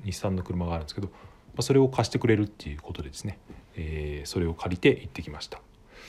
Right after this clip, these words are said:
あれ、何でも商品買えばですね、一時間無料で貸してくれるっていうことなんで、まあ、使いようによってはですね、ちょっとしたレンタカー代わりに、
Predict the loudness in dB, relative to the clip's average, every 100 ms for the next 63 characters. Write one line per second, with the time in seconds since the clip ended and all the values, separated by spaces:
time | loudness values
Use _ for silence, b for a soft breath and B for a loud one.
0 | B B B -20 -8 -4 -2 0 0 0
1 | 0 2 2 0 2 2 2 -2 -8 -10
2 | -10 -8 -2 0 0 0 0 0 2 2
3 | 0 -4 0 2 2 -2 -8 -12 -8 -8
4 | -10 -12 -16 -18 -20 -20 B B B -20
5 | -20 -20 _ -12 -4 -4 -4 -12 -16 -14
6 | -14 -2 6 6 8 6 6 4 4 2
7 | 2 -10 -14 -14 -16 -12 -8 -4 0 0
8 | 0 2 2 4 4 2 -2